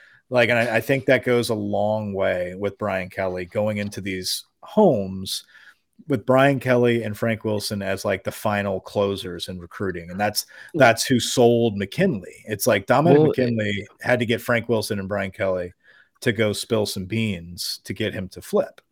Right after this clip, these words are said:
Speaker 2: And we can also sell these dudes on, like, Frank's not going anywhere. Maybe a few years ago, Frank wanted to
Speaker 1: Right.
Speaker 2: be a head co-, like, I don't, I think this is, like,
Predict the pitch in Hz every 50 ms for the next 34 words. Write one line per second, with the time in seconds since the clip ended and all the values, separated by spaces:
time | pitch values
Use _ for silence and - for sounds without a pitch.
0 | _ _ _ _ _ _ _ _ _ - 120 123 127 143 139 - 151 131 127 131
1 | 135 135 - 139 127 117 104 - - - 107 101 101 101 104 101 87 98 98 95
2 | 92 87 - 101 95 92 95 92 90 92 90 90 92 90 87 80 73 69 69 -
3 | - - _ _ - - - - - 143 143 156 185 202 - - 214 175 135 104
4 | 92 95 92 90 85 80 71 67 60 55 53 55 53 52 50 50 - - 110 107
5 | 113 120 147 139 160 151 143 - - 143 143 139 127 117 120 127 131 127 127 117
6 | 104 113 117 117 117 120 117 - - 107 104 107 101 - 110 107 107 107 98 104
7 | 120 113 104 101 98 98 98 95 95 92 - - - - - 110 107 95 113 110
8 | 113 123 143 156 139 - - - - - _ _ - 123 117 110 - 165 175 156
9 | - 101 110 120 123 - - 113 104 90 104 95 92 85 78